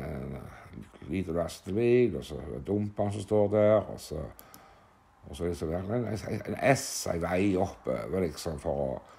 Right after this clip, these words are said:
komme til med masse. Det er jo gamle skogsbilveier,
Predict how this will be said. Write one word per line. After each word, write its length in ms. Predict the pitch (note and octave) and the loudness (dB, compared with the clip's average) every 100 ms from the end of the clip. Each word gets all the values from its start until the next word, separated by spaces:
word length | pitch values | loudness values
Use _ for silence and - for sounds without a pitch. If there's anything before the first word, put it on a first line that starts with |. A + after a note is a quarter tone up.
| - - _ | -20 -20 _
komme 260 | D3 C#3 G2+ | 2 4 4
til 200 | G#2 G#2 | 4 4
med 80 | F#2+ | 4
masse. 380 | E2 - - F#2 F#2 | 0 -2 0 0 2
Det 60 | |
er 80 | G#2+ | 2
jo 80 | G#2+ | 2
gamle 400 | F#2+ D2+ C#2 F#2+ F#2 | -2 -4 -2 -2 -2
skogsbilveier, 960 | - F#2 - B2 G2+ E2+ D2+ C2+ B1+ | -4 -6 0 2 4 2 0 -2 -6